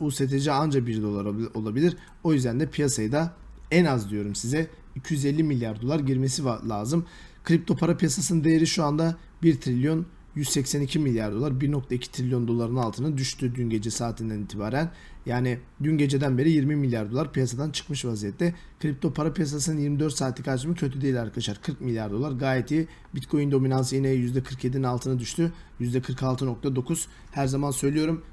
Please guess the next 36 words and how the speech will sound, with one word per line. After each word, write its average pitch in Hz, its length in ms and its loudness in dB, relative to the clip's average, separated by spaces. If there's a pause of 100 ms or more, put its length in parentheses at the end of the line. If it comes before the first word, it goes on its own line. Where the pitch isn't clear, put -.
yüzde 135 260 0
kırk 131 220 -8
yedinin 139 240 0
üstüne 120 260 -4
çakıldığı 131 460 0
an, 113 100 -2
sabitlendiği 127 680 -2
an 165 140 -2
altcoin'lerde 127 640 -2
bir 135 140 0
rally 135 260 2
bekliyorum. 160 440 0 (380)
E, 117 260 2
Lunch'un 156 300 4
hacmi 160 320 6
arkadaşlar 151 460 2 (160)
dün, 170 260 6 (400)
e, 120 320 2
otuz 139 260 -2
milyon, 151 360 4 (360)
otuz 135 260 0
milyon 147 260 4
doların 147 260 2
altına 139 360 2
düşmüştü. 143 560 0 (300)
Yani 117 180 -4
inanılmaz 135 480 2
düşük - 260 -4
bir 123 80 0
hacimdi. 120 460 0 (220)
Yine 139 180 2
söylüyorum, 131 340 2
son 135 200 0
altı 127 280 2
ayda 127 220 0
gördüğüm 131 440 2